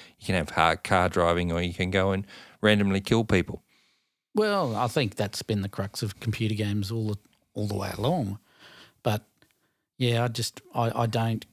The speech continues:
Speaker 2: get it. Maybe because, you know, I won't be any good at it. I don't get the, the computer skills to go with it that when you're online and you're on your computer doing these.
Speaker 1: Yeah, and the frustration levels I can't cope with anymore.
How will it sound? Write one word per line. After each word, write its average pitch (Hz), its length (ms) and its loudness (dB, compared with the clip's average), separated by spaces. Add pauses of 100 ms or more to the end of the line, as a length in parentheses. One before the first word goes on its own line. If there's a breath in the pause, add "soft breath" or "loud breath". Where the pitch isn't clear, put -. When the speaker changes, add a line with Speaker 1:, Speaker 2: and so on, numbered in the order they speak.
(180)
Speaker 2:
get 113 220 0
it. 127 160 -2 (100)
Maybe 117 300 2
because, 101 460 -2 (240)
you 131 100 -2
know, 110 320 -2
I 107 140 0
won't 107 220 0
be 107 100 2
any 104 100 2
good 110 220 0
at 139 120 0
it. 127 120 0
I 113 100 -2
don't 104 160 -2
get 104 240 -4
the, 104 560 -2 (460 soft breath)
the 104 880 -2
computer 120 520 0
skills 120 720 0
to 123 120 -2
go 113 320 2
with 113 260 -2
it 117 140 -2
that 110 160 0 (340)
when 117 180 2
you're 110 140 2
online 110 500 0
and 107 120 0
you're 107 120 0
on 104 100 0
your 107 80 0
computer 113 500 -4
doing 117 320 -4
these. 117 340 -8 (180)
Speaker 1:
Yeah, 87 220 0 (160)
and 95 160 2
the 80 40 0
frustration 82 640 0
levels 82 280 -2
I 80 120 -2
can't 85 260 -4
cope 85 240 -4
with 90 180 -4
anymore. 87 320 -4